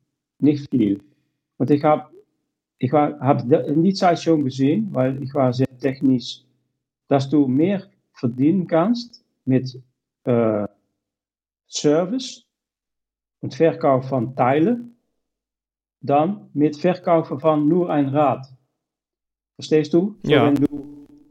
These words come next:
Speaker 1: du hast mehr Margen auf Teile und auf Stunde. Und in die Zeit, das ist nur ein Detail, hast du einundzwanzig Prozent, musst du Steuer bezahlen über Verkauf, aber nur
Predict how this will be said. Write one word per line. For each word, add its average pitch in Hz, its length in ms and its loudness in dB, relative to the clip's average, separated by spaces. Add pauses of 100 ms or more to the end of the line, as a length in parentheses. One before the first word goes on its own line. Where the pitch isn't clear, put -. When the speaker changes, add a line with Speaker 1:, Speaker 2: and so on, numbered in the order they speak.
(880)
Speaker 1:
du 139 120 0
hast 151 160 0
mehr 160 180 2
Margen 160 600 -2
auf 131 440 0 (1000)
Teile 185 580 0 (520)
und 180 240 2
auf 139 240 0
Stunde. 139 600 -2 (440)
Und 139 140 0
in 147 80 2
die 170 140 2
Zeit, 156 400 0 (160)
das 127 120 -10
ist - 60 -6
nur 180 160 2
ein 147 160 2
Detail, 151 580 -2 (400)
hast 139 220 -6
du 147 120 2
einundzwanzig 160 720 0
Prozent, 135 640 -4 (120)
musst 139 220 -6
du 123 300 0
Steuer 165 400 0
bezahlen 117 520 -2
über 117 380 -2 (520)
Verkauf, 160 560 -2 (920)
aber 135 240 2
nur 185 280 0